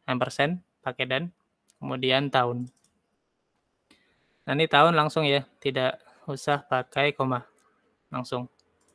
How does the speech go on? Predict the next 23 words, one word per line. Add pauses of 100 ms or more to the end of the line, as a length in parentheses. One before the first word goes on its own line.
(680)
Kalau
dua
penulis,
dipisahkan
dengan
titik
koma. (1800)
Oke, (400)
ini
kutipannya
bisa (960)
yang
di
depan
ini
kalimatnya
dulu, (320)
baru
di
belakang (560)
mengutip
dari
siapa,